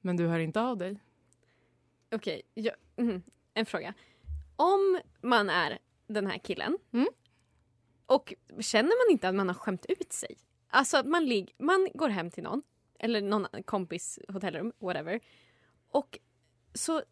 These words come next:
Speaker 2: svimmar man av i sin spya, naken och behöver bli utburen av
Speaker 1: Och
Speaker 2: någon som
Speaker 1: påklädd.
Speaker 2: gråter. Och då känner man, dig vill jag gärna träffa igen. Jag hade ju absolut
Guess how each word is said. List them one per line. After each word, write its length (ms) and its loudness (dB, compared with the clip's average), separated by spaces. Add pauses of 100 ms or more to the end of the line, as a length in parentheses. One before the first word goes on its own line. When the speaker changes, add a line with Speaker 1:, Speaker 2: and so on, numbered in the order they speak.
(180)
Speaker 2:
svimmar 560 0
man 200 0
av 320 0 (480)
i 200 4
sin 260 0
spya, 580 -4 (220)
naken 720 2 (140)
och 140 -4
behöver 300 0
bli 160 -10 (260)
utburen 1040 2
av 200 0
Speaker 1:
Och 120 -4
Speaker 2:
någon 280 6
som 180 4
Speaker 1:
påklädd. 220 4
Speaker 2:
gråter. 800 4 (880)
Och 180 4
då 120 8
känner 320 10
man, 260 2 (400)
dig 220 6
vill 180 4
jag 120 10
gärna 380 6
träffa 440 4
igen. 280 2
Jag 140 4
hade 240 0
ju 440 2 (100)
absolut 540 -2